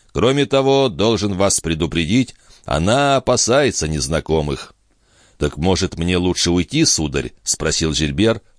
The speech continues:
пыл которого после этих слов изрядно поуменьшился. "Ни в коем случае, друг мой, я же пригласил вас. Пойдёмте". "Да, иду", сказал Жильбер.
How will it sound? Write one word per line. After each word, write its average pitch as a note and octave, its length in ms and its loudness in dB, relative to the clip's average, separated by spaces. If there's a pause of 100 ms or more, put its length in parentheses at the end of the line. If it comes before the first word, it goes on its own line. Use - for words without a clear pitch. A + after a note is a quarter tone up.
(140)
пыл G2 160 2
которого E2 520 0
после D2+ 420 -2
этих C#2 200 -6
слов F2+ 460 -2
изрядно D#2+ 560 0
поуменьшился. D#2+ 920 -2 (500)
"Ни F3 160 4
в - 60 -4
коем G2 340 0
случае, D#2+ 480 0
друг D#2 300 -2
мой, C#2+ 320 -2 (160)
я D2+ 240 0
же D2+ 120 -2
пригласил D#2 600 0
вас. C#2 340 -2 (220)
Пойдёмте". A#2 720 0 (500)
"Да, G2+ 440 2
иду", G#2 460 0
сказал D2+ 480 -2
Жильбер. C#2+ 460 -2